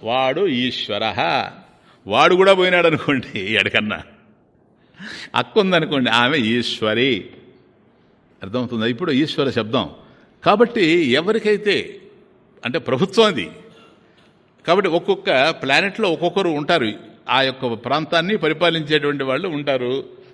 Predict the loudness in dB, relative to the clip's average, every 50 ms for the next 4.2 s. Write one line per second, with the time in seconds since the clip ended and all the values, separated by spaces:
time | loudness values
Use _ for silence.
0 | -6 -4 -2 0 0 0 -2 -2 -4 -2 -2 -2 -2 0 -2 -2 0 0 0 0
1 | 0 -2 -2 -2 -2 -4 -4 -4 -4 -4 -6 -8 -4 -2 -2 -2 -2 -4 -8 -6
2 | -6 -4 -4 -4 -4 -6 -8 -16 -20 _ _ _ _ _ _ _ _ _ _ _
3 | _ _ _ -18 -18 -16 -6 -2 -2 -2 0 0 -2 0 0 -2 -2 -2 -2 0
4 | 0 0 0 -2